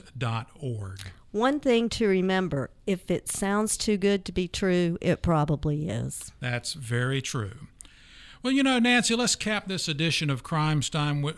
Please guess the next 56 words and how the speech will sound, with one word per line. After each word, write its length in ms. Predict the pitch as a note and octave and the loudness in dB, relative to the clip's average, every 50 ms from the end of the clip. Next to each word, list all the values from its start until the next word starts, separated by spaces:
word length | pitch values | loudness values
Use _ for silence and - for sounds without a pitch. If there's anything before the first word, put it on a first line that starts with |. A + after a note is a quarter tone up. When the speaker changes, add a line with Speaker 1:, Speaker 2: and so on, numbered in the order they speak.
| - - | -6 -4
Speaker 1:
uh, 140 | D#3+ C3+ | -4 -2
Crime 340 | - - E3+ E3 D#3+ D3 C#3+ | -2 0 0 2 2 2 2
Time 560 | - D#3+ E3 F3 F3 D3 B2+ A#2+ B2 C#3 C3 - - - - - - | 2 2 2 2 2 2 2 2 2 2 0 -2 -4 -12 -20 -8 -2
with, 180 | D3+ D3+ D3 - | -2 0 0 2
see, 160 | - G3 F3+ | 2 4 4
I'm, 180 | E3+ E3 E3 E3+ | 4 4 2 0
I'm 120 | E3 D#3 | 0 0
all 180 | E3 E3 D#3+ D#3+ | 0 0 0 0
rattled, 440 | E3 E3+ E3+ E3 E3 C3+ B2 B2 C#3 | 2 2 2 2 2 2 2 2 2
with 160 | E3+ E3 - | 2 2 2
some 180 | F3 E3+ E3 | 2 2 2
good 260 | D3 F#3+ F#3+ G3 E3 E3 | 2 2 0 0 0 0
news, 540 | D3 B2+ A#2 G#2+ G2 G2 G2 - - - - - - C#3 | 0 2 0 0 -2 -6 -10 -12 -12 -12 -12 -8 -4 -2
okay? 380 | C3+ C3 - D#3 D3+ D#3 E3+ | -2 -2 0 -2 0 0 0
How 140 | D3+ D3 D#3 | 0 -2 -2
about 260 | D3+ D#3 D3+ C#3+ C#3 | -2 -2 -2 -2 -2
that? 180 | D3+ D3 C#3 B2 | -2 -2 0 0
We 100 | B2+ C3+ | 0 0
don't 240 | C3+ C#3+ C#3+ C#3 B2+ | 0 0 0 0 -2
get 140 | C#3+ C3+ | -4 -4
to 80 | B2 B2 | -4 -4
do 160 | A#2+ C3 C3 | -2 -2 -2
that, 240 | B2+ C3+ C3 C3 - | 0 0 -2 -2 -4
although 260 | C#3+ C#3 C#3+ D3 C#3+ | -6 -6 -4 -2 -2
I 120 | C#3+ C#3+ C#3 | -2 -2 -2
guess 240 | D#3 D#3+ C#3+ - | -2 -4 -4 -4
the, 280 | - C3 A#2+ A#2 A2+ C#3+ - - - | -4 -4 -4 -4 -6 -8 -12 -14 -10
uh, 140 | D#3 B2 A2+ | -8 -8 -6
reporting 460 | A2+ A#2 - - D#3+ D3+ C#3 C3 B2 A2+ | -6 -8 -8 -6 -4 -4 -2 -2 -4 -4
the 60 | G#2+ | -4
scam 440 | - - - D#3+ D3+ D3+ C#3 B2 A2+ | -4 -4 -4 -4 -4 -4 -4 -4 -4
could 200 | - D#3 C#3+ C#3 | -6 -6 -4 -4
be 160 | C3+ B2 A2 | -4 -4 -4
considered 480 | - A#2+ A2+ - - C3+ A#2+ A#2 A2 | -4 -6 -6 -6 -6 -6 -6 -8 -6
some 160 | - A#2+ A2 G#2+ | -6 -6 -4 -4
good 160 | A2+ A2 G#2+ | -4 -4 -2
news. 320 | A2 G#2+ A2 A2+ A#2 - - - - - - - - - - | -2 -2 -2 -4 -6 -8 -12 -18 -20 -20 -20 -20 -20 -4 -2
Let's, 140 | - - A3+ | 0 0 0
let's 200 | C4 C4+ A#3+ - | 0 0 0 0
highlight 360 | C4 B3+ A#3+ A3+ G#3 F#3 - | 2 2 2 2 2 0 0
some 160 | - F#3+ F3 | 0 -2 0
of 80 | D#3+ C3+ | 0 -2
the 60 | C#3 | -2
technology 880 | - - D3+ C#3 A2 A2+ A#2 A#2+ A#2+ C3 C#3 C#3+ C3+ B2 D3 D3+ E3 D#3+ | -2 -2 -4 -4 -2 0 2 2 2 2 2 0 -2 -2 -2 -2 -4 -4
that 180 | D#3 C3+ B2 | -4 -2 -2
is 140 | B2 A#2 A2+ | 0 0 -2
available 560 | A#2 G#2+ B2+ C3 C#3 C#3 C#3 C3 C3+ C#3 C#3 | 0 0 0 2 2 2 0 0 0 -2 0
these 200 | C3+ C#3 C3+ B2 | 2 2 0 0
days 340 | B2+ C#3+ C3+ C#3 C#3 C3+ C3+ | 0 0 0 2 0 0 -2
for 180 | - C#3+ C3 C3 | -2 -4 -4 -2
law 260 | C3+ C#3 C#3+ C#3+ C#3+ | -2 -2 0 0 -2
enforcement. 540 | C3+ - - D3 C#3+ C#3+ - D3 C#3 B2+ A#2+ | -2 -2 0 0 0 0 0 0 0 0 0
A 40 | |
story 380 | A2 - - D#3 D3 C#3+ C#3 C3+ | -2 -2 -2 -2 -2 -2 -2 -2
you 160 | C3+ C3+ C3+ | 0 0 0
had, 340 | B2+ C3+ C3+ C3+ C3+ B2 | 0 2 2 2 0 0